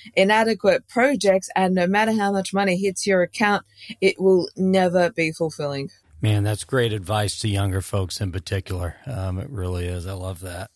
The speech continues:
Speaker 2: Anything that you are seeing potentially happening out there in construction, and I realize this is a little bit far-flung from the whole coaching aspect, um, but anything you're seeing out there that you think is a, a trend or disruptor that,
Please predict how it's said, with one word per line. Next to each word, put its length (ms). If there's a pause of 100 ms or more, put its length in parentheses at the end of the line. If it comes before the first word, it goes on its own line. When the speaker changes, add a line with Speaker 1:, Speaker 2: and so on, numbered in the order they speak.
(440)
Speaker 2:
Anything 680
that 160
you 300
are 140
seeing 420
potentially 1040 (800)
happening 580
out 280
there 260
in 160
construction, 840
and 140
I 60
realize 440
this 260
is 200 (320)
a 40
little 300
bit 240
far-flung 800
from 240
the 100
whole 360
coaching 520
aspect, 640 (420)
um, 720
but 180
anything 460
you're 100
seeing 360
out 180
there 180
that 120
you 120
think 340
is 260
a, 320
a 100
trend 500
or 120
disruptor 720
that, 240